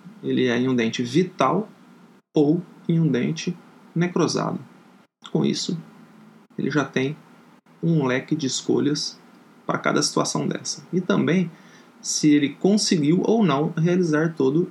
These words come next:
preparo químico-mecânico. Dependendo dessas situações, ele pode optar por uma ou outra medicação e também associar substâncias.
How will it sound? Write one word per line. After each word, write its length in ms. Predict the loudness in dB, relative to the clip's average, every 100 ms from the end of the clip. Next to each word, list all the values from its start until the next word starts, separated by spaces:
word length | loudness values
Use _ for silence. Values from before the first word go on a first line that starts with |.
| -4
preparo 420 | -4 -2 -2 -2
químico-mecânico. 720 | 0 -2 0 0 0 -2 -10 -14 -6
Dependendo 760 | -4 0 0 0 0 0 -2 -6 -14 -4
dessas 260 | -2 0 0
situações, 800 | 0 0 0 0 -2 -2 -4 -8 -18 -20 -20 -8
ele 160 | -2 -2
pode 420 | 0 -2 -2 -4 0
optar 520 | -2 -2 -2 0 2
por 160 | 4
uma 340 | 6 4 0 0
ou 180 | 2 2
outra 320 | 0 -4 -12 -6
medicação 680 | -4 -2 -2 -2 -2 -4 -2
e 60 | -2
também 420 | 0 0 0 -4 -2
associar 760 | -2 0 -2 0 0 0 -2
substâncias. 840 | -2 0 0 -2 -6 -6 -8 -10